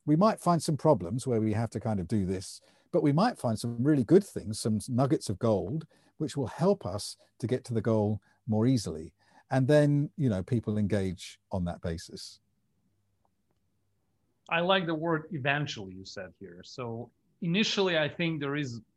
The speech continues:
Speaker 2: definitely a resentment from the team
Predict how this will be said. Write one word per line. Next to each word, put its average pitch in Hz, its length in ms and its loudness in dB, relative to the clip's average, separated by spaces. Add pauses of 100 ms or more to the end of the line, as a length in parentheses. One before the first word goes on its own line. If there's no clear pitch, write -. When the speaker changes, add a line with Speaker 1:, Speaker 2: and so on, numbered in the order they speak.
Speaker 2:
definitely 143 480 -4
a 117 80 -4
resentment 117 600 -6 (420)
from 113 200 -6
the 107 80 -12
team 151 480 -4